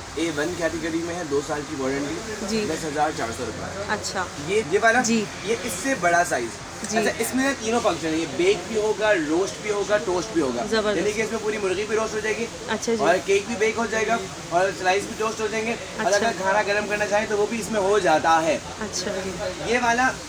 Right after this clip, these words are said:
Speaker 1: ये roast, ये भी roasting के लिए है।
Speaker 2: Multi फंक्शन है ना, मल्टी
Speaker 1: हाँ, ये
Speaker 2: फंक्शन।
Speaker 1: भी multi function है। इसको भी खोल के देखना पड़ेगा। ये जो है ना, ग्यारह हज़ार दो सौ रुपये इससे बड़ा size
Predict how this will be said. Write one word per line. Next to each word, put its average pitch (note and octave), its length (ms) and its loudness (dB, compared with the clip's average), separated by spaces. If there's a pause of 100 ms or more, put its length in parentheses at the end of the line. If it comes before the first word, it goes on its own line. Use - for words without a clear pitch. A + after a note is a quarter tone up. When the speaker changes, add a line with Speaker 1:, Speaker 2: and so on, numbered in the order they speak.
(300)
Speaker 1:
ये F#3 220 0
roast, D#3+ 420 -4
ये F3 100 2
भी G3 160 -4
roasting E3+ 380 -2
के E3 80 -2
लिए D#3 160 0
है। C3+ 60 2
Speaker 2:
Multi - 260 4
फंक्शन D4+ 340 4
है C#4 160 6
ना, C4+ 100 4
मल्टी A#3+ 300 0
Speaker 1:
हाँ, A3+ 180 0
ये F#3 60 0
Speaker 2:
फंक्शन। G#3+ 200 4
Speaker 1:
भी A#3 60 2
multi G#3+ 200 2
function A3 300 0
है। G#3+ 460 0 (440)
इसको - 180 0
भी A3+ 60 2
खोल A3 240 4
के A3+ 120 4
देखना G3+ 220 2
पड़ेगा। G3+ 280 2
ये G3 220 4
जो G3+ 100 2
है G3+ 100 4
ना, G#3 100 6
ग्यारह D#3+ 440 2
हज़ार F#3+ 240 4
दो F3+ 100 0
सौ F3+ 80 0
रुपये G#3+ 200 2
इससे G#3 180 0
बड़ा G#3+ 140 6
size A3 240 4